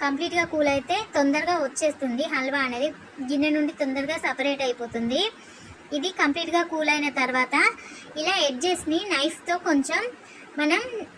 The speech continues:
ఘాట్లు పెట్టేసుకోవాలి, తొందరగా ఊడొస్తుంది హల్వా అనేది. ఇలా స్లైట్గా నైఫ్తో ఎడ్జెస్‌ని ఘాట్లు పెట్టేసుకోండి.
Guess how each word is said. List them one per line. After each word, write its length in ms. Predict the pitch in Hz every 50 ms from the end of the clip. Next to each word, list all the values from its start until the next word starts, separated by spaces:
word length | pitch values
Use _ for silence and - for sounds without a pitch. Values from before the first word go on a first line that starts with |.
| - - - - - - - - - 262 285 262 262 294
ఘాట్లు 260 | 285 294 294 330 302 302
పెట్టేసుకోవాలి, 680 | 277 - 311 294 294 - - 277 240 226 226 233 262 349 359 -
తొందరగా 400 | 339 294 277 294 302 285 339 339 330 294 285
ఊడొస్తుంది 580 | 294 294 294 277 - - - 277 247 233 254 320 339 330
హల్వా 280 | 277 262 277 269 277 262 247
అనేది. 280 | 240 240 240 302 349 427 - - - - - - - - - 302
ఇలా 160 | 302 320 349 339 -
స్లైట్గా 500 | - 330 262 269 277 277 302 294 320 339 415 466 494 - - - - - - - - - - - - - - - - 294
నైఫ్తో 400 | 285 285 302 - - - 339 359 415 494 508 - - - 302
ఎడ్జెస్‌ని 440 | 294 247 285 330 320 311 311 302 339 427 453 453 269 277 269
ఘాట్లు 280 | 285 277 285 - 311 285 311
పెట్టేసుకోండి. 680 | 277 - 311 294 285 - - 262 240 233 226 247